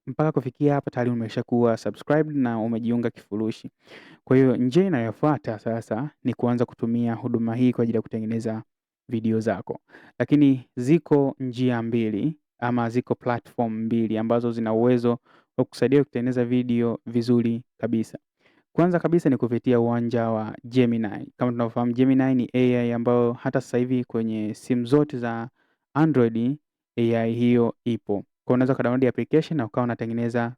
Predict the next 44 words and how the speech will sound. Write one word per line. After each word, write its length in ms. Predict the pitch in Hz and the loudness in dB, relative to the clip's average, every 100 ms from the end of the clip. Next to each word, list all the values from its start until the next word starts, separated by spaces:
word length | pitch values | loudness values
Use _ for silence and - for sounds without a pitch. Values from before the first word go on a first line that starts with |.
| - | -8
video 240 | 117 117 | -4 -2
kirahisi. 360 | - 110 90 117 | -2 -4 -6 -6
Lakini 320 | 117 160 151 | 0 2 4
iko 340 | 165 156 135 - | 4 2 2 -2
application 480 | 127 123 143 143 120 | -6 -6 -4 -2 -2
nyingine 420 | 117 117 139 131 | -2 0 2 2
ama 160 | 123 | -2
platform 480 | 117 - 127 _ 120 | -4 -4 -4 _ -6
nyingine 400 | 113 110 127 165 | -4 -2 0 0
inaitwa 300 | 147 120 120 | 0 -2 -4
Flow. 340 | - - 156 175 _ _ _ _ _ - | -4 0 0 0 _ _ _ _ _ -2
Na 60 | |
yenyewe 280 | 123 131 139 | 2 6 6
iko, 400 | 131 127 120 117 117 - | 4 4 2 -2 -8 -10
ah, 300 | - 107 110 | -4 -2 -2
ina, 280 | 120 117 117 | -2 -4 -4
ipo 280 | 131 131 135 | -6 -4 -4
pamoja 340 | - 120 123 | -2 -2 0
na 120 | 120 | 0
Google 340 | 113 156 123 123 - _ _ _ | 2 2 4 -2 -4 _ _ _
na 140 | 120 117 | -4 0
inakuwezesha 560 | 120 - 120 131 143 | 0 2 2 2 0
kutengeneza 420 | 123 123 117 123 | 0 -2 -2 2
video, 200 | 120 123 | 2 2
lakini 300 | 117 117 131 | 2 2 0
itakuwa 400 | 123 127 - 123 | 0 -2 -2 -2
na 140 | 120 113 | -2 -6
features 540 | - 143 - 123 120 | -4 -4 0 -2 0
nyingi 400 | 120 131 165 160 | -2 4 4 6
na 80 | 131 | 4
inakuwezesha 520 | 120 117 123 131 131 | 0 -2 -2 0 2
wewe 120 | 127 120 | 0 0
kufanya 840 | 120 117 - _ _ - 131 127 | 0 -2 -4 _ _ -2 0 2
setting 260 | - 127 120 | 0 2 2
nyingi 360 | 120 131 127 | 4 6 4
tofauti 400 | 127 - 120 123 | 2 0 0 2
na 100 | 117 | -2
ukigenerate 760 | 113 123 117 113 117 117 117 - | -2 -4 -4 -2 0 0 0 -2
kupitia 440 | - 113 - 117 | -4 -6 -2 -2
Gemini. 320 | 110 113 104 90 | -2 -2 -4 -8
Kwa 100 | - | -2
hiyo 100 | 135 | 0
tukianza 300 | - 160 160 | 2 2 2
kabisa, 420 | 160 156 160 151 | 0 0 0 -2